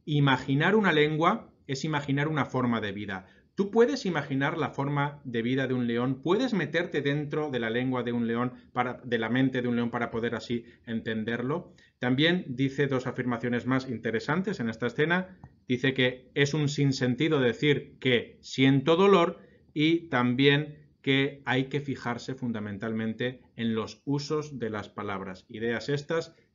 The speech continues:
que, eh, van a, voy a pasar a explicar a continuación.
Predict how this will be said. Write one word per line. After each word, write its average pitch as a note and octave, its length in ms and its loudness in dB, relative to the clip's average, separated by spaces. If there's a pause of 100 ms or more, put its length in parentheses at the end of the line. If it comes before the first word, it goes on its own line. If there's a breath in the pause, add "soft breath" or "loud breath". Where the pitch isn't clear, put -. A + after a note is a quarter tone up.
que, C3 480 -4 (180)
eh, G#2 320 -6
van A2+ 160 0
a, A#2 340 2
voy A#2+ 280 2
a A#2 160 2
pasar A2+ 240 -4
a G#2+ 160 0
explicar B2 640 -4
a - 80 -20
continuación. F#2+ 800 -12